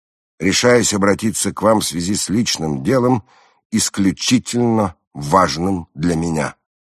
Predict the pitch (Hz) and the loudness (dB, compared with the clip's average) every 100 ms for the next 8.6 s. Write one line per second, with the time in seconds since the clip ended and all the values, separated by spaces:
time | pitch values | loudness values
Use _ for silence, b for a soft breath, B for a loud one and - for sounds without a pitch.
0 | _ _ 101 87 - _ - 69 69 62 | _ _ 0 0 -2 _ -10 -4 -4 -4
1 | - 58 - - _ _ _ _ _ _ | -6 -8 -14 -20 _ _ _ _ _ _
2 | _ - - 131 - 117 110 98 98 101 | _ -10 0 2 2 0 2 4 4 2
3 | 101 - 90 76 85 98 80 90 78 71 | 0 0 -2 -2 0 0 2 -2 -2 -4
4 | 69 107 76 78 85 85 85 85 73 80 | -2 0 0 -2 -2 0 2 2 0 -2
5 | 73 73 69 - - - _ _ b b | -4 -4 -6 -10 -16 -20 _ _ b b
6 | b - - 98 101 - 87 69 - 78 | b -4 0 2 0 -2 -4 -6 -6 -2
7 | 85 78 87 - 92 73 76 - 78 73 | 0 2 0 0 -2 -2 -2 0 -2 0
8 | 78 - 110 135 143 | -2 2 4 4 2